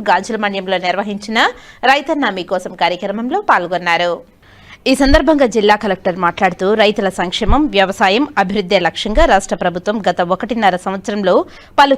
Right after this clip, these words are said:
కీలక కార్యక్రమాలను అమలు చేస్తోందని తెలిపారు. ఈ పథకాలు, సౌకర్యాలు ప్రతి రైతు ఇంటి వద్దకే చేరేలా నేటి నుండి ఇరవై తొమ్మిదవ తేదీ వరకు గ్రామ సచివాలయ సిబ్బంది ఇంటింటికి చేరి అవగాహన కల్పిస్తున్నామని తెలిపారు.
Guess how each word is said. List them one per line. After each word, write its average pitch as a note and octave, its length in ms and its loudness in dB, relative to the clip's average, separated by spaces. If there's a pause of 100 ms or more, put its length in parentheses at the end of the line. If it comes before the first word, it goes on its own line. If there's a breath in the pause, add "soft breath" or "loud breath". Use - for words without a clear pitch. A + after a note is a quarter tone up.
కీలక C#4 300 2 (100)
కార్యక్రమాలను F#3+ 760 0
అమలు F#3 220 0 (100)
చేస్తోందని F#3 520 -2
తెలిపారు. F3 360 0 (400 loud breath)
ఈ D4+ 40 2 (100)
పథకాలు, A#3+ 440 0 (180)
సౌకర్యాలు G#3+ 580 2 (100)
ప్రతి G#3+ 260 2 (120)
రైతు G3+ 200 4 (120)
ఇంటి G3+ 180 -2
వద్దకే F#3 340 0 (120)
చేరేలా F#3 360 4 (120)
నేటి A3 280 0
నుండి G#3 160 0 (120)
ఇరవై G3+ 280 2
తొమ్మిదవ G#3 380 0
తేదీ F#3 220 0
వరకు F#3 320 -2
గ్రామ F#3+ 280 2
సచివాలయ F3+ 520 0
సిబ్బంది F3+ 380 0 (480 loud breath)
ఇంటింటికి D#4 440 0 (100)
చేరి G3 240 4 (120)
అవగాహన G3+ 340 0 (100)
కల్పిస్తున్నామని E3+ 720 -4
తెలిపారు. F#3 340 0